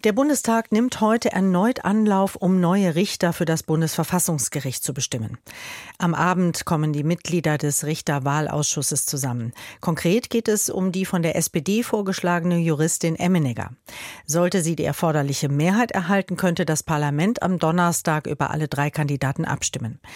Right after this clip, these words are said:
Bestätigt vom Wahlausschuss sind bereits der von der Union und dem Verfassungsgericht vorgeschlagene Arbeitsrichter Spinner sowie die von der S P D nominierte Juraprofessorin Kaufhold.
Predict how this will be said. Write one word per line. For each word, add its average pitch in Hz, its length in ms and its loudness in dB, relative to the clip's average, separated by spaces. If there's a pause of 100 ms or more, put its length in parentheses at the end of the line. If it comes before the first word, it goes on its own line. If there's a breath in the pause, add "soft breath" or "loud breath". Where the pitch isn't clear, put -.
(380 loud breath)
Bestätigt 185 540 0
vom 226 240 2
Wahlausschuss 196 640 0
sind 190 380 -2
bereits 156 440 0
der 151 200 0
von 143 220 -2
der 135 160 -4
Union 160 560 2
und - 340 0
dem 220 120 2
Verfassungsgericht 170 920 -2
vorgeschlagene 160 720 -2
Arbeitsrichter 156 800 0
Spinner 156 500 2 (540 loud breath)
sowie 208 320 2
die 196 180 0
von 165 200 0
der 156 160 0
S - 100 -4
P 160 100 0
D 180 200 2
nominierte 156 520 2
Juraprofessorin 160 1200 0
Kaufhold. 127 760 -2